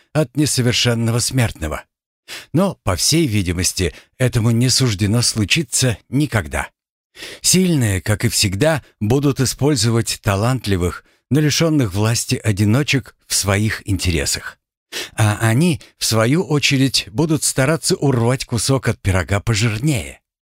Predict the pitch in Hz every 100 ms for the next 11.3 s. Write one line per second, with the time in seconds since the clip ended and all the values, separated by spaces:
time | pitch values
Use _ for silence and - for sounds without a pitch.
0 | _ _ _ _ _ _ _ - 95 95
1 | 117 107 87 123 127 117 123 113 101 180
2 | 165 - _ _ _ _ _ _ _ _
3 | 82 101 104 110 - - 170 - _ _
4 | _ 156 151 147 117 90 76 78 - _
5 | _ _ _ _ _ - - - _ 110
6 | 98 135 143 147 - - - - 110 98
7 | 98 104 107 139 - 120 110 120 123 117
8 | - 151 - 143 135 135 - - 107 123
9 | 156 151 127 - - 147 156 151 - 117
10 | 104 101 107 113 127 113 110 95 82 117
11 | 131 135